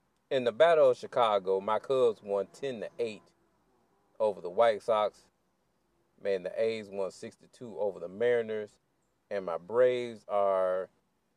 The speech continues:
uh, they are in the second seed after losing to the Red Sox nine to one. The reason why my,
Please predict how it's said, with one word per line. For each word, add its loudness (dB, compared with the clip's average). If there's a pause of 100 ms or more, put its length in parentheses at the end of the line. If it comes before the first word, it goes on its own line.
(280)
uh, -2
they -2
are 4
in -2
the -10
second -4
seed -12
after -4
losing -10
to -12
the -12
Red -4
Sox -4
nine -8
to -10
one. -14 (2250)
The -4
reason -6
why 4
my, 2